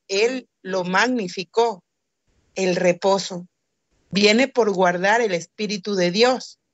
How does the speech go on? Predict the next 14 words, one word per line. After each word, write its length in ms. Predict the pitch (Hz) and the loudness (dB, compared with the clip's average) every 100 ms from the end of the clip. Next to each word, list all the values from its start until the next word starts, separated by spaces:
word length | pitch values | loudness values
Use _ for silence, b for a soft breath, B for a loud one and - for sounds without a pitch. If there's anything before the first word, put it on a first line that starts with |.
| _ _ _ _ _ | _ _ _ _ _
Mandamiento 880 | 220 233 214 214 247 302 320 330 320 | 0 2 2 0 -2 -4 -6 -8 -6
tras 320 | - 233 226 220 | -2 0 0 -2
mandamiento 1000 | 220 214 214 214 180 170 170 185 180 - _ | -4 0 0 0 -2 -4 -6 -6 -8 -12 _
y 160 | 214 202 | -2 0
línea 480 | 214 254 262 262 247 | 2 4 4 2 2
sobre 340 | 208 180 185 | 0 2 2
línea, 480 | 220 269 214 165 165 _ _ _ - | 4 4 2 0 -8 _ _ _ -4
un 180 | 320 | -2
poquito 640 | 359 311 - 247 196 220 196 | 0 0 0 0 2 4 4
allí 460 | 180 208 277 330 _ - | 2 -2 -4 -6 _ -4
y 140 | 196 | 0
otro 240 | 226 294 | 0 -2
poquito 500 | - 277 - 240 233 | -6 -6 -4 -2 2
allá, 460 | 214 208 269 214 | 2 2 -2 -2